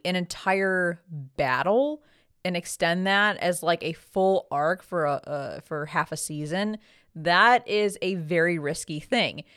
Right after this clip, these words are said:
Sometimes that pans out really well, and other times it ends up being the most dragged out, annoying shit on the planet. And I would say for My Hero,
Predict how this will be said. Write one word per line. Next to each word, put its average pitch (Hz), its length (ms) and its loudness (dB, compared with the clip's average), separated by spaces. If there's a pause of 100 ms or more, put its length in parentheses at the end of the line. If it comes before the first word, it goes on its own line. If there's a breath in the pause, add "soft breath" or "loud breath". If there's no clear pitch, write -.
Sometimes 214 540 0
that 185 180 4
pans 180 260 -2
out 175 180 6
really 170 200 0
well, 147 460 -2 (380)
and 208 140 6
other 226 200 10
times 220 420 2
it 214 120 2
ends 202 200 0
up 185 180 4
being 190 360 -2
the 180 80 -2
most 180 320 -2
dragged 160 540 4
out, 160 240 4
annoying 156 480 -4
shit 156 280 -4
on 151 160 -6
the 147 80 -6
planet. 170 560 -6 (320 soft breath)
And 185 140 2
I 190 80 6
would 196 160 0
say 196 120 2
for 185 140 -2
My 156 280 2
Hero, 202 500 2